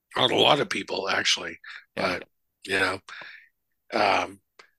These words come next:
Speaker 1: but his, his highs, I think, are much higher than Farrell's highs
Speaker 2: Yeah.
Speaker 1: in, in, in, you know,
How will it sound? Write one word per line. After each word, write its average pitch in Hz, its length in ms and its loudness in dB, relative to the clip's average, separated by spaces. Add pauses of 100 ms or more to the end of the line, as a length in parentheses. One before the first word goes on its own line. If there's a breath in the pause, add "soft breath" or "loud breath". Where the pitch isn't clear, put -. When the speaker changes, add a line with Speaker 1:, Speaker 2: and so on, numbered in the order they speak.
(140)
Speaker 1:
but 104 100 6
his, - 580 8
his 127 300 4
highs, 104 800 6 (160)
I 98 100 2
think, - 420 -4
are 107 120 -2
much 95 260 0
higher 87 360 -2
than 87 160 -10
Farrell's - 520 -4
highs - 460 0
Speaker 2:
Yeah. - 200 4 (400)
Speaker 1:
in, 104 80 -4
in, 98 100 -4
in, 98 500 -10
you - 100 -8
know, 95 220 -8